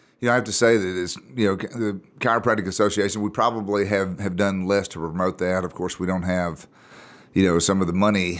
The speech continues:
like pharmaceuticals backing us, of course, because it's more of a natural, uh,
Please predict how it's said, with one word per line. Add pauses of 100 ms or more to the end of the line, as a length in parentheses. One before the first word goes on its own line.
like
pharmaceuticals
backing
us,
of
course,
because
it's
more
of
a
natural,
uh,